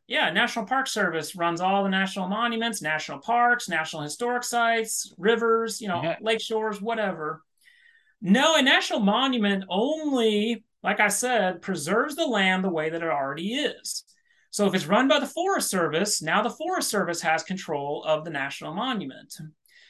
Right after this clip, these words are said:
Speaker 1: So Camp Hale is only one of thirteen in the entire country right now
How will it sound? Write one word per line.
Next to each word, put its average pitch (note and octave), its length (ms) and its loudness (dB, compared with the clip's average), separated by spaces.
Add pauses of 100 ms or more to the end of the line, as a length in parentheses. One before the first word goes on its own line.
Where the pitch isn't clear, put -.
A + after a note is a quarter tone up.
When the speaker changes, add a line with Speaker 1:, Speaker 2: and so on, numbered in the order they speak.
(100)
Speaker 1:
So A3 160 2
Camp D4 320 4
Hale C#4+ 280 2
is G#3 120 2
only A#3 320 2
one A3 420 0
of G#3+ 180 0
thirteen C4+ 640 -2
in G#3 100 0
the F3+ 100 -4
entire G3+ 440 -2
country C#4+ 580 -6
right D3 240 -4
now C#3 500 -6